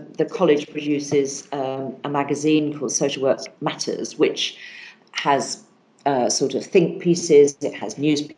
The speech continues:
pieces, um, and has been, probably of, of, uh, the services that we offer our, our members, has been one of the most well-regarded,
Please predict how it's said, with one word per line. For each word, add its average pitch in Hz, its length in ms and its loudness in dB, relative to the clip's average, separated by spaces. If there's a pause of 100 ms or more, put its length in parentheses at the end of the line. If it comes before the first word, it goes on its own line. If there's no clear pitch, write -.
(380)
pieces, 123 560 2
um, 143 300 -2
and 156 140 2
has 175 200 2
been, 123 440 2 (260)
probably 160 340 0
of, 131 280 -2
of, 127 360 -6
uh, 127 140 2
the 127 140 -6
services 127 520 -2
that - 120 -8
we 147 120 2
offer 127 260 -2
our, 127 160 -4
our 135 160 -6
members, 139 380 -4
has 127 120 -4
been 143 200 0
one 127 140 -2
of 123 60 -4
the 135 100 -2
most 127 440 -4 (340)
well-regarded, 143 1040 4